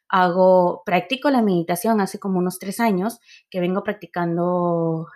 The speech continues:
la meditación, o lo hago en la mañana o a, muchas veces lo hago en la noche. Ahora que, que mi hijo no está en casa, me prefiero hacerlo en la noche antes de dormir.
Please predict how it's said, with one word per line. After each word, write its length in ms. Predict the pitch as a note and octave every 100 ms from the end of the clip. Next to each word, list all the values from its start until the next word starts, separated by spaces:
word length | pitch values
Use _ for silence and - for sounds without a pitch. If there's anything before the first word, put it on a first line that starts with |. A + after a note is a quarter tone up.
| _ F#3
la 120 | F3
meditación, 640 | E3+ F3 G#3 G#3 D#4 D4 D4 - - - -
o 120 | G3
lo 140 | F#3 G#3
hago 160 | A#3+
en 80 | E4
la 80 | E4
mañana 580 | D4+ C4+ G#3 G3 A#3+ -
o 160 | G#3 F#3+
a, 100 | E3+
muchas 380 | F3+ F#3+ F#3 F3+
veces 260 | F3 G3+
lo 140 | G3+ E3+
hago 220 | E3 F3
en 120 | F3
la 100 | E3
noche. 380 | E3+ F3+ - E3
Ahora 220 | E3+ F3
que, 220 | E3+ D#3+ - - - -
que 100 | F3+
mi 120 | F#3
hijo 160 | F#3
no 80 | F#3+
está 180 | F3+ F#3
en 60 | -
casa, 480 | A3+ A3+ A3 A#3+ _
me 260 | - F#3 E3
prefiero 340 | - E3+ F3+ F3+
hacerlo 240 | F3+ F#3
en 80 | F#3
la 40 |
noche 260 | G#3 A3+ G3+
antes 180 | F#3+ F3
de 80 | G3+
dormir. 420 | B3+ D4 A#3+